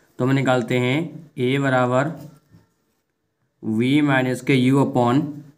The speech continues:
टी। हमें त्वरण ज्ञात करना, त्वरण निकालना है, तो दिया हुआ आपके लिए त्वरण, तो ये कितना है, माइनस के दस बराबर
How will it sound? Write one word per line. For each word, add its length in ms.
टी। 140
हमें 260
त्वरण 240
ज्ञात 240
करना, 180
त्वरण 200
निकालना 400
है, 140
तो 100
दिया 260
हुआ 200
आपके 180
लिए 100
त्वरण, 240
तो 40
ये 100
कितना 320
है, 140
माइनस 500
के 140
दस 520
बराबर 600